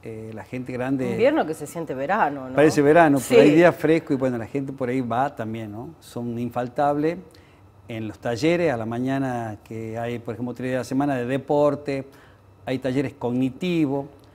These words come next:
Speaker 1: hay peluquería,
Speaker 2: Qué bueno.
Speaker 1: hay tango a la tarde, hoy hay tango.
Speaker 2: Todos
Speaker 1: Eh,
Speaker 2: esos talleres son dictados por profesionales.
Speaker 1: Totalmente.
Speaker 2: Tenemos a
Speaker 1: Profesores.
Speaker 2: Virginia Ferreira para
Speaker 1: Sí.
Speaker 2: que haga maquillaje profesional allí.
Speaker 1: Bueno, había una señora que iba y se enfermó.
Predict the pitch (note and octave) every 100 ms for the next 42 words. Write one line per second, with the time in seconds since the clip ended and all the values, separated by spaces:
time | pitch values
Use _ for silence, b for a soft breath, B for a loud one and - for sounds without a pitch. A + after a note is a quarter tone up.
0 | b b b b B2 A#2 B2 A#2 A#2 C3+
1 | D3 E3+ D3+ C3+ C3+ - _ - G#3+ F3
2 | G#3 F#3+ B2+ A2+ B2 C3 A#2 C#3+ C#3+ B2+
3 | A#2+ A2 D#3 C#3 C3 C3+ - B2+ B2+ A#2+
4 | C3+ C3+ B2 D3 - _ B B B B
5 | B - F4 F#4+ - D#4+ D4+ B3 A3 B3+
6 | B3 - A3 F#3 - G#3 A3 A3+ - A3+
7 | A#3 G#3 - D#3+ C#3+ G2+ - - - D3+
8 | D3 C#3 A#2+ G#2 - - - G3 A3+ A#3+
9 | G3 E3 F3 G#3 G#3 G3 F3 G3 G#3 A3+
10 | C#4 E4+ - - E3+ D3+ C#3+ D3+ D#3+ E3
11 | D#3 D3 C#3 D3+ D3 E3 C3+ - - E3
12 | A#3+ F#3+ D3+ D3+ D#3+ E3+ D3 - - C#3
13 | G#3+ G3+ E3 G3 F#3+ - D3+ C#3 - A#2+
14 | A2 C3 D3+